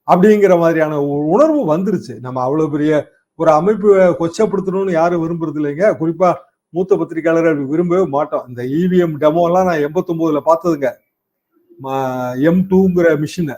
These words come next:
அதாவது மாடல் டூ, மாடல் ஒன்னு நான் பார்க்கல, மாடல் டூ பார்த்தேன்.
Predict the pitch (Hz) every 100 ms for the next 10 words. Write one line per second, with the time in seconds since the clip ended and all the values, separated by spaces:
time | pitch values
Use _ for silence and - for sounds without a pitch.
0 | _ - 131 151 160 143 156 190 165 -
1 | 185 - 135 156 180 151 151 196 220 208
2 | 185 170 147 151 151 185 202 147 175 170
3 | - 214 180 143 123